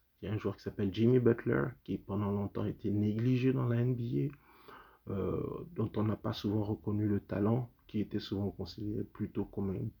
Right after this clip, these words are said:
bon défenseur, plutôt qu'un grand attaquant, et qui montre depuis, disons, trois, quatre ans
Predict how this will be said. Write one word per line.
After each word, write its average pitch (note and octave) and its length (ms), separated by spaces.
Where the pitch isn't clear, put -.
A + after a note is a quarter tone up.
bon A#2+ 200
défenseur, A2+ 680
plutôt - 240
qu'un G2 240
grand G2+ 320
attaquant, A#2+ 680
et A2 100
qui - 280
montre G3+ 580
depuis, G2 580
disons, F#2+ 400
trois, - 380
quatre - 320
ans G#2 240